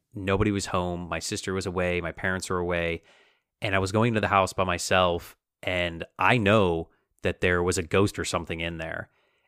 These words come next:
And I saw it go across the window, and I was scared.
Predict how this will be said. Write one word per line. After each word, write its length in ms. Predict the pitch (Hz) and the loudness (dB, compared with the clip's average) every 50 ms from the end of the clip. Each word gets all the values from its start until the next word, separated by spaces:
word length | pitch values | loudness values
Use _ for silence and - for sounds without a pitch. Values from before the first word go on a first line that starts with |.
| _ - | _ -4
And 420 | 107 95 90 85 85 85 85 82 | -2 -2 0 -2 -2 -4 -4 -4
I 140 | - 87 87 | -4 -4 -2
saw 260 | - - 98 98 98 | 0 4 4 6 6
it 80 | 98 87 | 6 4
go 140 | - 95 92 | 4 4 4
across 360 | 87 - - 98 87 85 - | 4 4 4 4 4 2 0
the 100 | - 90 | -2 -2
window, 580 | 90 107 120 127 123 123 123 120 120 117 117 - _ _ _ _ _ _ - | 0 0 2 4 4 6 6 6 6 4 2 0 _ _ _ _ _ _ -6
and 640 | 104 98 90 87 87 87 85 87 87 85 87 87 - - _ _ | -4 -2 0 0 0 -2 -2 -4 -4 -6 -6 -8 -10 -12 _ _
I 160 | - 87 90 117 | 0 2 4 4
was 140 | 156 160 | 4 2
scared. 460 | - - - 90 107 131 - - - | 0 -2 0 2 2 2 0 -2 -6